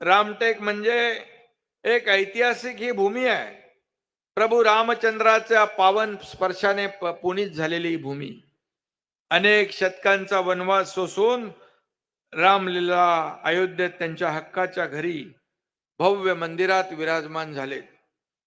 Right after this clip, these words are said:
आज साऱ्या अयोध्येमध्ये पवित्र, प्रसन्न असं वातावरण आहे. अयोध्येत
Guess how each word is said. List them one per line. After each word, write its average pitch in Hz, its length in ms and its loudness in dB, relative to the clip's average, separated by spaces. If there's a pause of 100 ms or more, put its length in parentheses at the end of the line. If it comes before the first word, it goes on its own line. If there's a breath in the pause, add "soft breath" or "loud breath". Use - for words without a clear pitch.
(480)
आज 220 220 4
साऱ्या 220 400 4
अयोध्येमध्ये 220 880 2 (840)
पवित्र, 233 440 0
प्रसन्न 240 500 -2
असं 233 260 0
वातावरण 247 580 2
आहे. 120 240 -4 (880)
अयोध्येत 214 580 4